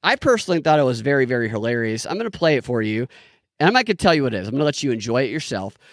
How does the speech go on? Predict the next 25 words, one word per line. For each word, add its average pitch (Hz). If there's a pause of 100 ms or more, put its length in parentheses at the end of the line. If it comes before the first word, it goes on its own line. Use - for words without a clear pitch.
(120)
This 175
is 170
a 143
couple 202
of 202
C 190
N 185
N 170
anchors. 147
I, 156 (100)
I 147
don't 160
know 160
who 147
either 160
one 151
of 139
them 139
are, 107 (300)
but 120
this 170
is 123
the 127
tail 196
end 147